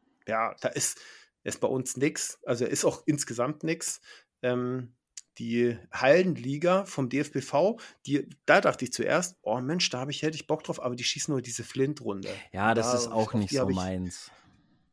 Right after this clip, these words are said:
Speaker 1: Ja, die Flint-Runde ist echt nicht so, ist echt nicht so meins. Ähm, und dann, ja, dann bleiben die Regionalmeisterschaften, ne?
Speaker 2: Ja.
Speaker 1: Und da ist jetzt die, die Süd ist raus.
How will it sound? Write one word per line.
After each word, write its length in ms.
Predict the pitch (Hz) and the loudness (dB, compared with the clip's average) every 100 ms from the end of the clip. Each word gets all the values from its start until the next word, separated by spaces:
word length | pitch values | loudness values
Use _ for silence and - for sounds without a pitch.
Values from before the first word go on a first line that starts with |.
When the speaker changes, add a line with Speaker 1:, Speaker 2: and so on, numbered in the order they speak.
| _ | _
Speaker 1:
Ja, 360 | - 120 131 135 | -4 2 4 4
die 120 | 131 | 2
Flint-Runde 520 | 131 147 151 143 143 | -2 -2 -2 0 2
ist 180 | 131 - | 0 0
echt 320 | 139 135 - | -4 -4 -6
nicht 140 | 143 135 | -6 -2
so, 420 | 143 131 127 - | 0 2 2 0
ist 200 | 120 - | -6 -4
echt 200 | 147 - | -4 -4
nicht 120 | 160 - | -2 -2
so 100 | 139 | -2
meins. 480 | 127 147 175 - - - - - - - | 0 0 -2 -6 -12 -20 -20 -20 -8 4
Ähm, 520 | 135 147 151 156 143 _ - - _ | 4 6 4 2 -2 _ -20 -20 _
und 600 | 131 143 151 151 - - | 2 2 2 -2 -6 0
dann, 280 | 120 123 127 | 0 0 2
ja, 120 | 127 | 4
dann 160 | 123 120 | 4 2
bleiben 240 | 113 139 | 2 2
die 100 | 151 | 0
Regionalmeisterschaften, 840 | 147 147 160 190 139 143 110 - 104 | -2 -2 -2 0 0 -2 -6 -8 -8
ne? 240 | 135 139 - | -8 -8 -4
Speaker 2:
Ja. 180 | 143 - | -4 -4
Speaker 1:
Und 160 | 127 113 | -10 -2
da 120 | 117 | -2
ist 120 | 131 | -2
jetzt 320 | 131 131 - | -2 -4 -6
die, 320 | 127 123 127 - _ - _ _ | -4 -2 -2 -6 _ -20 _ _
die 120 | 120 | -8
Süd 380 | 117 - 156 180 | -8 -4 -4 -4
ist 220 | - - | -4 -6
raus. 640 | 113 117 156 208 240 - | 0 2 4 2 -2 -6